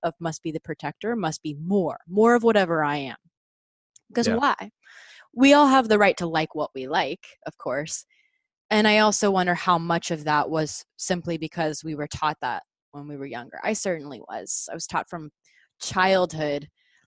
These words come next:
Speaker 1: like, the, the bucket list of things, the check marks that must be checked off from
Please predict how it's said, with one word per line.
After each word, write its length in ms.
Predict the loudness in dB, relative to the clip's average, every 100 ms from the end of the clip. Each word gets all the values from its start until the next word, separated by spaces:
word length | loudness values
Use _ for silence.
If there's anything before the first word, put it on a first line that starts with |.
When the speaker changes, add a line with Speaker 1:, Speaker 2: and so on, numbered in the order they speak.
| -6
Speaker 1:
like, 240 | -4 -4 -6
the, 560 | -10 2 2 2 -2 0
the 240 | 0 0 0
bucket 320 | -2 0 -2
list 500 | -2 -2 -4 -6 -6
of 120 | -6
things, 600 | -6 -8 -6 -6 -10 -12
the 160 | -8 -8
check 200 | -6 -8 -8
marks 460 | -8 -6 -6 -10 -8
that 160 | -6
must 240 | -6 -12 -14
be 80 | -16
checked 340 | -14 -14 -6
off 340 | -2 0 -2
from 260 | -4 -8 -8